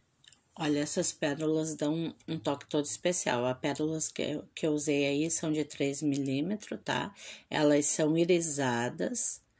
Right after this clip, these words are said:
mas também dá pra ser a normal. Quatro milímetros eu ainda uso, mas maior eu não gosto, fica ruim,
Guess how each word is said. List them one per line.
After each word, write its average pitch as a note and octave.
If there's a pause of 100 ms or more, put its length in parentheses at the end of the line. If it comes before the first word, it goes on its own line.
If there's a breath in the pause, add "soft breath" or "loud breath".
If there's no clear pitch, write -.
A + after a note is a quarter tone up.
(300 soft breath)
mas C#3
também C#3
dá C#3+
pra D3
ser -
a C#3
normal. C#3+ (600 loud breath)
Quatro A3
milímetros G3+
eu G3
ainda G3+
uso, D3
mas D#3+
maior E3
eu F3
não F#3+
gosto, B2
fica -
ruim, C3+